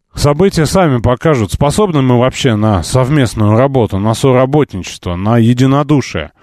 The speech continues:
Или будем искать поводы, да, соответственно, с друг с другом не соглашаться до последнего и ценой,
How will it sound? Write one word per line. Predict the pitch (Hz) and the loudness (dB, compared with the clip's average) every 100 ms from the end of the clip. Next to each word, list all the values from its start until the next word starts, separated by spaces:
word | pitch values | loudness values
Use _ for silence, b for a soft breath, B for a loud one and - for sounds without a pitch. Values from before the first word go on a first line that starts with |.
| b b - | b b -2
Или | 220 175 | 0 2
будем | 160 160 127 127 | 0 0 0 0
искать | - 139 - | 0 -2 -2
поводы, | - 185 165 113 110 | 0 2 2 0 2
да, | 131 139 | 2 0
соответственно, | 98 92 127 - 110 98 | -2 -2 -2 0 -2 0
с | 98 | 2
друг | 117 107 | 2 2
с | |
другом | 117 110 107 | 2 2 2
не | 117 | 2
соглашаться | 120 120 123 117 175 151 113 | 2 2 2 2 0 0 -2
до | 107 | -2
последнего | - 120 - 160 151 127 107 b b b - | 0 -2 0 0 0 0 -2 b b b -6
и | 110 | -2
ценой, | 127 123 123 95 80 | 0 2 2 0 -4